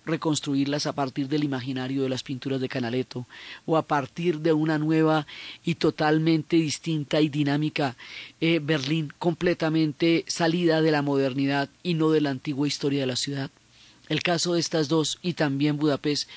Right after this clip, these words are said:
son ciudades que se lograron conservar. Entonces, nuestro viaje va por Praga. Y resulta que en Praga hay un músico.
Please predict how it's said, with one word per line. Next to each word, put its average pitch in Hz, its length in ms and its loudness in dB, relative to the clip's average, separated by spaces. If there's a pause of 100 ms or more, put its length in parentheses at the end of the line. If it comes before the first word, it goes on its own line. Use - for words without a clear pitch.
son - 180 -2
ciudades 151 300 0
que - 80 -6
se 156 100 -2
lograron 135 360 -2
conservar. 151 580 -2 (800)
Entonces, 202 400 2 (240)
nuestro 170 340 0
viaje 185 340 2
va 180 260 4 (300)
por 180 220 2 (240)
Praga. 139 400 0 (300)
Y 165 80 2
resulta 185 420 2
que 208 160 -2
en 185 100 -2
Praga 135 560 -2 (240)
hay 170 420 2 (120)
un 170 240 0
músico. 160 520 -2